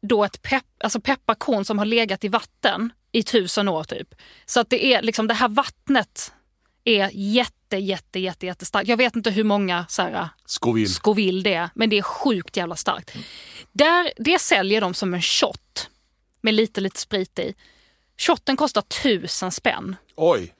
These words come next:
Speaker 1: Man, och, och tänker så här, det finns ingen jävel
Speaker 2: Åh, jo.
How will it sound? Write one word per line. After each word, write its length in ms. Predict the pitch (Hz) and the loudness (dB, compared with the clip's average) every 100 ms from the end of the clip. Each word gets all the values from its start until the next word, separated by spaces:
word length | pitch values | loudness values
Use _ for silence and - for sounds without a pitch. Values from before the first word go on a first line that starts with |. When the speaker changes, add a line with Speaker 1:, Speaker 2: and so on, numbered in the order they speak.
| - - - - _ _ _ - | -20 -20 -20 -20 _ _ _ 0
Speaker 1:
Man, 140 | 311 - | 0 2
och, 180 | - 320 - | 0 2 2
och 120 | - | 2
tänker 280 | 359 262 262 | 2 2 0
så 120 | 220 | 0
här, 60 | |
det 140 | 214 349 | 2 2
finns 260 | 277 - - | 2 -2 0
ingen 500 | 262 302 262 196 180 | 2 6 6 4 2
jävel 580 | 196 220 240 165 - - | 2 2 0 -2 -8 -4
Speaker 2:
Åh, 280 | 120 120 117 | 2 4 4
jo. 200 | 107 92 | 2 0